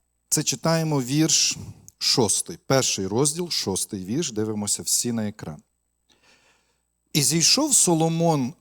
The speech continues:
туди, перед Господнє лицем, на мідяний жертівник, що належав до скинії заповіту, і приніс на ньому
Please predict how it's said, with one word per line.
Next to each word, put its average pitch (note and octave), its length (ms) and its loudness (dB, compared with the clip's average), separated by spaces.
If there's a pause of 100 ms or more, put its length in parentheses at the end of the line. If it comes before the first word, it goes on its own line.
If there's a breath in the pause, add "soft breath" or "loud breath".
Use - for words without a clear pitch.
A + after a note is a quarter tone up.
(160)
туди, A#2 580 0 (440)
перед C#3 260 2
Господнє C#3+ 720 2
лицем, A2 800 -2 (380)
на B2 140 0
мідяний E3 560 -2
жертівник, G2+ 1040 -6 (480)
що D3 220 2
належав D3+ 580 0
до C3 180 -2
скинії G2+ 840 -4 (320)
заповіту, E3 800 -4 (240)
і G3 140 2
приніс D#3+ 760 -2
на E3 140 -4
ньому G#2 500 -6